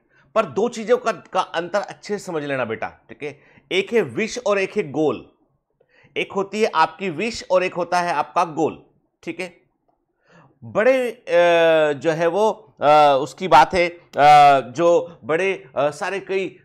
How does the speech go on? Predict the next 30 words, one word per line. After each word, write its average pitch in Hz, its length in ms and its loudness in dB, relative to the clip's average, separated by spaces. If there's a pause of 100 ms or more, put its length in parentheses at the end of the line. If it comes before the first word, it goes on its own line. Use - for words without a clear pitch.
अ, 156 160 -4
चीज़ों 165 420 -10
से 143 160 -14
जब 170 100 -2
हम 170 120 -8
लोगों 165 200 -4
से 175 100 -10
बात 151 340 -6
करते 160 260 -4
हैं, 160 480 -6
है 190 60 -10
ना, 180 300 -8
बड़े 170 220 -2
सारे 170 240 -4
अनुसंधानों 156 640 -6
से 170 80 -10
सामने 160 340 -6
ये 160 120 -4
आया 151 260 2
है 156 500 -6
या 170 200 0
कई 185 280 -6
सारे 180 320 -4
केस 190 380 -6
स्टडी 180 400 -8
से 175 60 -10
सामने 165 360 -6
ये 165 100 -4
आया 151 240 4
है 156 140 0